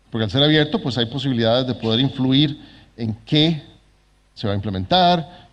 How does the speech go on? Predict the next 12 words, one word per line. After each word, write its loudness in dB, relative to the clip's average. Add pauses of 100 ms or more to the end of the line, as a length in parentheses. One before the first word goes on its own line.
(120)
incluso -2
de 0
implementarlo -2 (100)
ustedes -4
también. 0 (600)
Entonces -6
es -6
importante -2
que, -4
que -4
pasen, -2 (760)
eh, -4